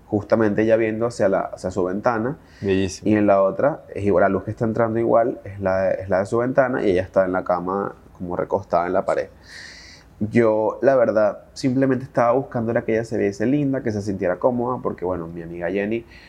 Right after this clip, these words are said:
Speaker 1: no es la persona más delgada del mundo, y entonces, eh, eh, era también encontrar una manera en que ella se viera, eh, pues, sexy de alguna manera, pero porque yo quería eso, pero que se sintiera ella cómoda, porque como la
Speaker 2: Y es
Speaker 1: conozco.
Speaker 2: Claro.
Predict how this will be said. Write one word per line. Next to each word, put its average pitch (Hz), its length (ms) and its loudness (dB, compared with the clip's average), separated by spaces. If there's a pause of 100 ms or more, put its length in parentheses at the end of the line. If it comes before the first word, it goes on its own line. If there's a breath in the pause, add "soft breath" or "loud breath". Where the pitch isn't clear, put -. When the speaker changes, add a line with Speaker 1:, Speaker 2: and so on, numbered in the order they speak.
(160 loud breath)
Speaker 1:
no 92 340 0
es 98 80 -6
la 101 80 4
persona 101 320 0
más 104 240 0
delgada 107 480 2
del 123 120 2
mundo, 131 320 -2
y 151 40 2
entonces, 104 420 -4
eh, - 220 -2
eh, 90 140 -6
era 98 240 4
también 107 420 -2 (100)
encontrar 113 360 0
una 113 140 0
manera 120 240 0
en 107 100 -4
que 104 100 2
ella 113 100 6
se 117 160 -2
viera, 113 380 2 (540 loud breath)
eh, 101 580 2 (480)
pues, 107 180 2
sexy 175 300 2
de 170 60 6
alguna 160 200 4
manera, 143 340 2
pero 123 220 2
porque 101 220 -2
yo 95 120 4
quería 131 380 2
eso, 131 300 -4
pero 113 160 4
que 107 80 0
se 110 100 -8
sintiera 101 440 0
ella 113 180 0
cómoda, 90 460 -4 (220)
porque - 240 -14
como 87 200 -6
la 90 120 2
Speaker 2:
Y 120 60 6
es 98 60 6
Speaker 1:
conozco. 127 540 0 (160)
Speaker 2:
Claro. 90 260 -2